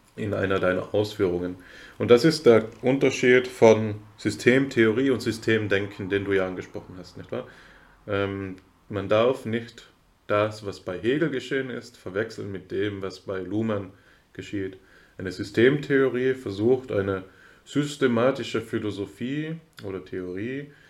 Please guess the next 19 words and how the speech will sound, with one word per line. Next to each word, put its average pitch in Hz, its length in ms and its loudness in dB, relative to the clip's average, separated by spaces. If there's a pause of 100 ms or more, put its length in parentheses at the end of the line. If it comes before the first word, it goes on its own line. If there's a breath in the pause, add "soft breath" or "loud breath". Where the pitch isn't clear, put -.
(180 soft breath)
zu - 120 -4
entwickeln, 120 760 -2
die 104 160 -4
alle 131 280 2
Bereiche 107 600 0
des 95 220 -6
Wissens 110 480 -4
in 120 280 0
sich 110 220 2
umfasst 107 600 -4
und 98 160 -8
in 98 120 -10
ein 104 280 -2
geordnetes 107 760 -4 (420 loud breath)
Gesamtsystem 98 960 0
bringt. 87 380 -8 (1700 loud breath)
Der, 95 180 8 (160)
die 107 60 0
kanonische 139 920 6